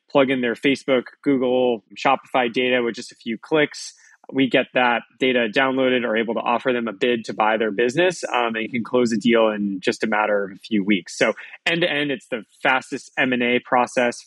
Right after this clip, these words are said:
for a Shopify store in the West. And we're also operating these businesses. So not attempting to flip them or sell them to someone down the road, but rather grow them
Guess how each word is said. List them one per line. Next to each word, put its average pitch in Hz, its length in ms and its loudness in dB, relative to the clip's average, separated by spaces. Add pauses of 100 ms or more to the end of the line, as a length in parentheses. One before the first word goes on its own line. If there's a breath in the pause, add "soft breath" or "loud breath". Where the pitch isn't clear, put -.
for 131 100 2
a - 20 2
Shopify 117 560 0
store 120 320 -2
in 113 120 -2
the 107 80 -4
West. 131 500 -2 (120)
And 135 720 0
we're 156 320 4
also 135 540 0 (100)
operating 131 520 -2
these 107 120 -16
businesses. 110 540 -10
So 110 320 -4
not 147 220 0
attempting 135 320 -2
to 120 60 -4
flip - 300 -2
them 120 380 -2
or 107 380 -4 (180 soft breath)
sell 123 260 2
them 117 100 -2
to 110 60 -4
someone 117 300 0
down 113 220 0
the 113 80 0
road, 139 280 6
but 123 160 -2
rather 117 460 2 (420 loud breath)
grow 143 300 6
them 113 400 0